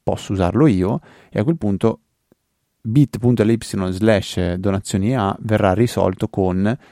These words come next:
l'U R L che gli avevo passato inizialmente. È quello che facciamo noi con tutto il discorso di, no, non è proprio, non è proprio vero, però è quello che facciamo con il chat punto easyapple punto org che porta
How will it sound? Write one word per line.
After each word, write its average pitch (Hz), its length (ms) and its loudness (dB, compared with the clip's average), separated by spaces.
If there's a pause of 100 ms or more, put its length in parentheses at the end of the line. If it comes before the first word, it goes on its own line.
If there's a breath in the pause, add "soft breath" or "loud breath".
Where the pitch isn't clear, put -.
l'U 107 160 2
R 101 240 2
L 92 120 -4
che - 120 -6
gli 87 40 -4
avevo 87 180 -2
passato 87 440 -6
inizialmente. - 680 -8
È 151 100 0
quello 170 200 4
che 131 100 -2
facciamo 110 420 -2
noi 104 300 0 (260 soft breath)
con 101 420 2 (200)
tutto 113 240 -4
il 104 60 -2
discorso 98 600 -4
di, 90 260 -4 (560 soft breath)
no, 98 140 2
non 95 280 0
è 90 100 0
proprio, 87 500 -2
non 92 160 -4
è 87 80 -2
proprio 90 280 -4
vero, 90 340 0
però 87 440 -2 (280 soft breath)
è 101 160 -4
quello 110 160 -2
che 98 80 -6
facciamo 104 260 -2
con 98 180 -2
il 90 200 -4
chat 98 340 -2
punto 95 300 -4
easyapple 92 380 -2
punto 98 320 -2
org 92 260 0
che - 180 -6
porta 90 640 -2